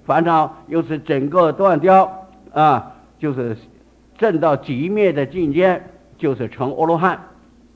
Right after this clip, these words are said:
证阿罗汉果啊。由不离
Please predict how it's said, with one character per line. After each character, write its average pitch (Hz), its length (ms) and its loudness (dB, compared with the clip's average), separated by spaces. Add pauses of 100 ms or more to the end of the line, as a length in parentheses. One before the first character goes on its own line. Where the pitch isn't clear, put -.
证 147 280 -2
阿 131 80 -6
罗 139 100 -2
汉 135 180 -4
果 131 460 2 (100)
啊。 127 300 -2 (760)
由 165 520 2
不 226 480 -2
离 170 480 -6